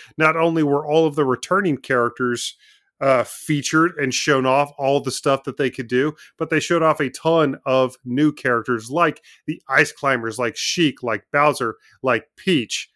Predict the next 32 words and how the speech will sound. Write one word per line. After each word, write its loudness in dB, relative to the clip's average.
all 2
of 0
which 0
had 2
their -2
time -2
to -6
shine 0
in 0
these 0
two 0
minutes. -2
And -4
we -4
got 0
to -10
see, -2
it 0
was 2
just -2
this -6
rapid 0
fire 4
of 0
all 2
the -2
stages 0
and -6
all 0
of -2
these -4
mechanics -2